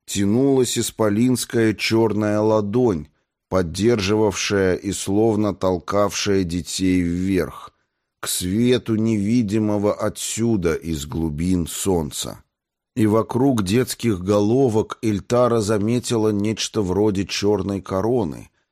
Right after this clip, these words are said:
до предела напоенной силой мрака.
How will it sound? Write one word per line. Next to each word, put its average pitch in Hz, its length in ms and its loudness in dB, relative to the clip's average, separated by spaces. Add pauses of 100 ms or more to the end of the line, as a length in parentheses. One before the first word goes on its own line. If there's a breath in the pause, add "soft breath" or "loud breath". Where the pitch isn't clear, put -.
(180)
до 85 160 -2
предела 107 680 0
напоенной 101 760 0
силой 80 500 -4
мрака. 71 580 -10